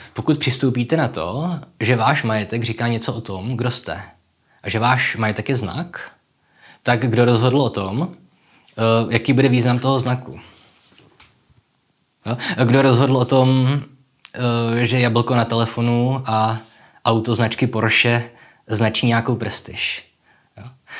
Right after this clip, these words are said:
A Baudrillard by řekl, že všechny tyhle otázky, eh, mají stejnou odpověď. Tedy, že jak veškeré naše kategorizace, tak i význam znaků dostáváme prostřednictvím médií.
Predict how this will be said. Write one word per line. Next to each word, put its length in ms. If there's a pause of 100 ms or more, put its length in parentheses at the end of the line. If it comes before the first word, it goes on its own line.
(100)
A 80
Baudrillard 400
by 100
řekl, 520 (240)
že 120
všechny 320
tyhle 220
otázky, 840 (420)
eh, 140
mají 240
stejnou 280
odpověď. 600 (480)
Tedy, 220
že 120
jak 220
veškeré 840
naše 260
kategorizace, 1040 (360)
tak 260
i 60
význam 380
znaků 640 (240)
dostáváme 580
prostřednictvím 640
médií. 400